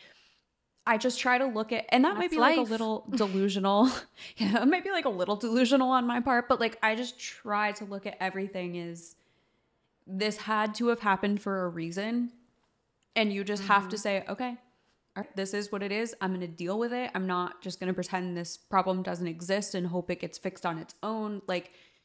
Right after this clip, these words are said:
Speaker 1: you have
Speaker 2: Yeah.
Speaker 1: to fix the problem.
Speaker 2: Yeah, and I think it's
Speaker 1: And
Speaker 2: okay
Speaker 1: rant.
Speaker 2: to be, like, upset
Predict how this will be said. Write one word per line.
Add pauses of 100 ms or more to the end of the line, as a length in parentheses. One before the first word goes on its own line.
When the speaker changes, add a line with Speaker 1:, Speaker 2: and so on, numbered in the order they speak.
(340)
Speaker 1:
you
have
Speaker 2:
Yeah.
Speaker 1:
to
fix
the
problem. (1000)
Speaker 2:
Yeah, (100)
and
I
think
it's
Speaker 1:
And
Speaker 2:
okay
Speaker 1:
rant.
Speaker 2:
to (920)
be,
like,
upset